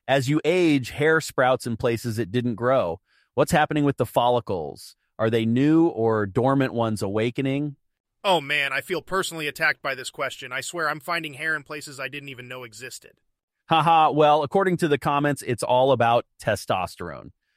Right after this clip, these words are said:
Speaker 1: The prolonged or increased engagement of testosterone can cause hair to thicken, lengthen, and darken, making it more noticeable.
Speaker 2: So basically my body is just trying to make me more manly?
Speaker 1: I guess you could say that.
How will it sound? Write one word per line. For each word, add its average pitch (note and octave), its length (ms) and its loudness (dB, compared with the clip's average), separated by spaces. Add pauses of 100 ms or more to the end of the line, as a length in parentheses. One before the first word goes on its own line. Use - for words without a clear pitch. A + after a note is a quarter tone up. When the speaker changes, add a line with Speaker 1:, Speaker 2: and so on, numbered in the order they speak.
(200)
Speaker 1:
The C#3 100 4
prolonged E3 680 4
or C3 180 0
increased C#3 560 0
engagement A#2+ 500 0
of G#2+ 80 -4
testosterone A#2 760 -2
can B2 160 -4
cause A#2 300 0
hair C3+ 260 0
to A#2+ 140 -4
thicken, C#3+ 480 -2
lengthen, A#2 440 -2
and A#2 220 -2
darken, F#2+ 500 -2 (300)
making C3 360 2
it G#2+ 100 0
more G2+ 160 -2
noticeable. F2 580 -8 (420)
Speaker 2:
So A3 400 0
basically B3 460 -2
my G#3 140 2
body G#3 260 2
is F3 80 -8
just F#3 160 -10
trying G3+ 200 -2
to F3+ 40 -8
make F3+ 240 -4
me F#3+ 80 -10
more F3 160 -6
manly? G#3 540 -4 (440)
Speaker 1:
I E3 200 4
guess F3+ 240 4
you E3+ 80 0
could C#3+ 120 2
say C3+ 220 4
that. G#2 300 2